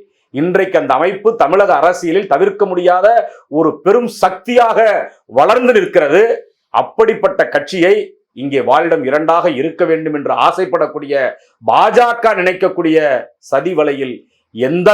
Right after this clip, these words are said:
காலத்திலும் சிக்காது. ஏனென்றால் இந்த வலியை உணர்ந்தவர்கள் விடுதலை சிறுத்தைகள், இந்த அவலத்தை எதிர்த்து குரல் கொடுத்து கொண்டிருப்பவர்கள் விடுதலை சிறுத்தைகள். தேர்தல் அரசியல் களத்தில் எத்தகைய லாபம் விடுதலை சிறுத்தைகளுக்கு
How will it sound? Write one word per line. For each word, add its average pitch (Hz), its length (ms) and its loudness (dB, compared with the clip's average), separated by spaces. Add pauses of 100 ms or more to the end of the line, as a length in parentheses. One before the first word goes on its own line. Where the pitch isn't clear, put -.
(160)
காலத்திலும் 196 520 0
சிக்காது. 151 480 0 (460)
ஏனென்றால் 139 500 2 (160)
இந்த 117 200 -6
வலியை 156 300 0 (140)
உணர்ந்தவர்கள் 143 520 -2
விடுதலை 131 300 -6
சிறுத்தைகள், 107 460 -14 (540)
இந்த 202 300 0 (380)
அவலத்தை 233 440 2 (140)
எதிர்த்து 240 360 0 (140)
குரல் 233 240 4
கொடுத்து 262 300 0
கொண்டிருப்பவர்கள் 190 720 2 (340)
விடுதலை 185 300 2
சிறுத்தைகள். 120 440 -6 (380)
தேர்தல் 170 380 2
அரசியல் 165 420 -2
களத்தில் 143 340 -4 (120)
எத்தகைய 247 440 0 (1500)
லாபம் 180 480 2 (160)
விடுதலை 170 280 0
சிறுத்தைகளுக்கு 143 600 -6